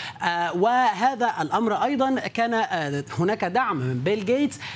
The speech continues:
لبايوميلك، وهي شركة متخصصة في زراعة خلايا مرتبطة بحليب الأم. وهناك أيضا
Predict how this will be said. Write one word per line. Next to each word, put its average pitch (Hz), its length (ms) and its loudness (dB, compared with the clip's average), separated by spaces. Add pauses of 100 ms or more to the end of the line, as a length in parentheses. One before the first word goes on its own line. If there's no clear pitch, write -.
(100)
لبايوميلك، 226 1120 0
وهي 170 220 -2
شركة 240 320 0
متخصصة 208 680 -2
في 160 180 -4
زراعة 165 420 -2
خلايا 190 520 0
مرتبطة 170 600 -2 (320)
بحليب 190 800 0
الأم. 277 500 0 (260)
وهناك 302 640 2
أيضا 247 500 0